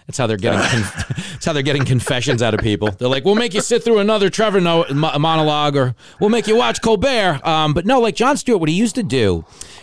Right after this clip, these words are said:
Speaker 1: and I saw through it at the time in a way that I was shocked a lot of people didn't, is he loved to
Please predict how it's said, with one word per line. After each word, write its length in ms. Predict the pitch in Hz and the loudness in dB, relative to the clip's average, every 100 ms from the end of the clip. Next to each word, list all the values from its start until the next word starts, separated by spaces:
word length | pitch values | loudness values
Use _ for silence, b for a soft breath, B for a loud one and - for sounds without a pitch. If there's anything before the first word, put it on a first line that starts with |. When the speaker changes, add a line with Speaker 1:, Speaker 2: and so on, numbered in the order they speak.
| B | B
Speaker 1:
and 140 | 151 | -2
I 140 | 190 233 | 0 0
saw 240 | 247 220 | 2 0
through 240 | - 196 | 2 2
it 60 | 180 | 2
at 100 | 147 | -2
the 80 | 127 | -6
time 520 | - 139 123 95 85 - | -4 -2 0 0 -2 -2
in 140 | 127 | -2
a 40 | |
way 220 | 123 147 165 | 0 0 0
that 140 | 156 | -2
I 80 | 135 | -2
was 140 | 123 | -2
shocked 420 | - 156 143 - | -2 -2 -2 -2
a 40 | 131 | -6
lot 220 | 123 120 | -4 -4
of 100 | 110 | -6
people 320 | - 113 117 | -6 -4 -4
didn't, 580 | 90 123 107 87 - - B B B B B | -4 -4 -4 -6 -12 -20 B B B B B
is 300 | 156 165 160 - | 0 2 0 -2
he 180 | 180 170 | 0 0
loved 720 | 151 147 151 165 160 160 - | 2 2 2 0 -2 -8 -8
to 160 | 165 | -8